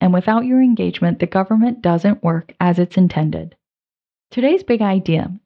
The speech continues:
is that there's something that may seem very small that you might have actually even gotten in trouble for doing in school that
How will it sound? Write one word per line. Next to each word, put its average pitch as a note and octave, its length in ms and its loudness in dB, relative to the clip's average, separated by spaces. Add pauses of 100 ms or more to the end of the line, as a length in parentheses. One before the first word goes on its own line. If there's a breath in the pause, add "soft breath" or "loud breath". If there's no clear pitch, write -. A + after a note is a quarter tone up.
is F3+ 100 0
that F#3 180 0
there's G3+ 220 0
something C4+ 400 2
that A3+ 180 0
may G3 140 0
seem F3+ 420 0 (120)
very G3 440 0
small G#3+ 640 0 (380)
that G#3+ 160 2
you A#3 160 2
might C4+ 220 2
have F#4 280 -2
actually C#4+ 400 -2
even B3+ 220 2
gotten B3 220 0
in G3+ 100 2
trouble A#3 400 2
for F3 460 0
doing F3+ 360 2
in E3+ 160 0
school E3+ 600 0 (720)
that - 220 -4